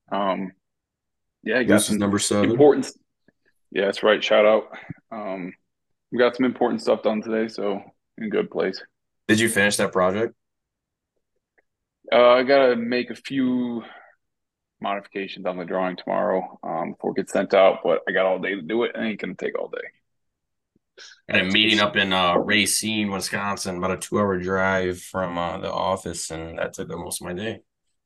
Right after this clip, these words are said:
Speaker 2: Got back, got some stuff planned out with the boss and my
Speaker 1: Little,
Speaker 2: partner.
Speaker 1: little drive time?
Speaker 2: Little
Speaker 1: Little
Speaker 2: drive
Speaker 1: drive
Speaker 2: time.
Speaker 1: time action?
Speaker 2: Little drive
Speaker 1: <laughs>
Speaker 2: time. My favorite.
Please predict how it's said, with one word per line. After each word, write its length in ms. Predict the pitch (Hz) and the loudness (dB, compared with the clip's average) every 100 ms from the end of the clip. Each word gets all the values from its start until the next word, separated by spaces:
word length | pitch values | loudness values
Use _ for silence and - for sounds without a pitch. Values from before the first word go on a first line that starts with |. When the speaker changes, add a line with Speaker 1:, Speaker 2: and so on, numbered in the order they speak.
| _ _ | _ _
Speaker 2:
Got 200 | 95 90 | -6 -2
back, 240 | 95 101 | -2 -2
got 120 | 87 | -2
some 100 | - | -4
stuff 280 | - 104 95 | -2 -2 -2
planned 240 | - 101 95 | -4 -2 0
out 180 | 101 | -2
with 120 | 92 95 | -2 -4
the 60 | |
boss 440 | 95 98 101 104 95 | -2 0 0 -2 -4
and 260 | 90 90 - - - - - _ | -8 -10 -20 -20 -20 -20 -20 _
my 80 | - | 6
Speaker 1:
Little, 160 | 135 117 | 6 6
Speaker 2:
partner. 240 | 107 143 135 | 4 8 6
Speaker 1:
little 120 | 127 | 6
drive 380 | 127 131 135 139 | 4 6 4 4
time? 440 | 196 202 214 185 - _ - | 4 4 2 0 -10 _ -6
Speaker 2:
Little 140 | - | -2
Speaker 1:
Little 60 | - | 2
Speaker 2:
drive 200 | 113 117 - | 4 4 2
Speaker 1:
drive 20 | |
Speaker 2:
time. 300 | - - 151 | 2 4 4
Speaker 1:
time 80 | 151 | 2
action? 300 | 208 - - | 0 -2 -4
Speaker 2:
Little 180 | 110 - | -2 0
drive 180 | 127 | 0
Speaker 1:
<laughs> 0 | |
Speaker 2:
time. 400 | 127 170 160 - - - - - - 180 - - - - - - | 2 0 2 -2 -4 -12 -18 -12 4 4 4 -12 -18 -14 -10 -6
My 200 | 110 104 | 2 2
favorite. 500 | - 98 104 139 180 | 2 2 4 4 -2